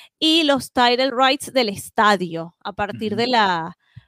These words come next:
Speaker 1: próxima semana. Así que se plantea que esto se firmará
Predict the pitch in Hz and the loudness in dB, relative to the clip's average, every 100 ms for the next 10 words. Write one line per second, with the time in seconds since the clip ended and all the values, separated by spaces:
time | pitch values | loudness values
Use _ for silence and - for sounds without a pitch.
0 | _ 220 233 233 254 240 240 220 - - | _ -2 -2 -2 -10 -2 -2 -2 -6 -4
1 | 202 185 156 151 165 - - 208 220 - | -4 -4 -6 -10 -14 -12 -10 -8 -8 -2
2 | 233 240 214 226 - 202 202 196 208 208 | 0 2 0 -6 -6 -6 -6 -6 -4 -4
3 | 226 226 208 196 226 - 226 214 202 185 | -4 -4 -4 -6 -12 -12 -10 -10 -8 -6
4 | 208 294 | -2 -4